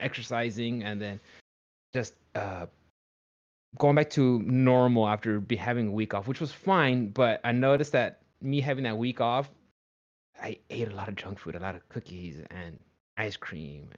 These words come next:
and cheesecake and birthday cake, and, and I would look at the scale, it said one seventy-two, one seventy-three, one seventy-four. I'm like, "Holy shit, I'm getting,"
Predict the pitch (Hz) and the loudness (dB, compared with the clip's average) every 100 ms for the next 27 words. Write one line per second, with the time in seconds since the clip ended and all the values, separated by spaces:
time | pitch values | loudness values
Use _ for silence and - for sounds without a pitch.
0 | - _ 87 82 - - 127 117 - - | -20 _ -18 -16 -16 -8 -4 -4 -6 -14
1 | 87 85 - 87 82 104 117 - 101 - | -14 -14 -16 -18 -14 -8 -8 -6 -8 -8
2 | - 98 - 87 - - - _ _ _ | -12 -12 -10 -14 -14 -20 -20 _ _ _
3 | _ - 127 120 135 175 147 - 143 143 | _ 0 2 4 2 2 0 2 4 4
4 | 123 110 113 107 117 127 120 110 - 131 | 2 -4 -4 0 0 0 -2 -4 -6 -4
5 | 101 95 _ 92 95 104 104 - 131 123 | -4 -6 _ -14 -12 -8 -10 -4 -2 0
6 | 98 98 101 107 98 135 113 104 - - | -2 -6 -4 -4 -2 0 2 0 -8 -16
7 | 104 - - - 98 - 113 98 | -14 -14 -12 -12 -12 -8 -6 -6